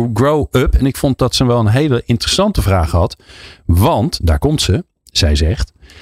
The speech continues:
"Ik vind het lastig dat de personeelschaarste op dit moment overal invloed op heeft.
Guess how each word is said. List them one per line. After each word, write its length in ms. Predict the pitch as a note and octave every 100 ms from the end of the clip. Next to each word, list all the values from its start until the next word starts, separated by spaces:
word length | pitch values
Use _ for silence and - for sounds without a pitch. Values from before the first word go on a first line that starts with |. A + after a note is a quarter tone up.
| - -
"Ik 140 | D#3+ -
vind 180 | F3
het 100 | G2
lastig 580 | F2+ A#2 - - A#3 -
dat 140 | - -
de 80 | -
personeelschaarste 920 | A2 - G2+ C#3+ - A#2+ A#2+ - -
op 140 | G2+
dit 120 | G#2+ G#2+
moment 300 | G2 F2+ - _
overal 560 | E3+ A3+ G#3+ E3+ D#3+ D3+
invloed 360 | E3+ C#3 A2+
op 80 | F2
heeft. 380 | F2 D2+ -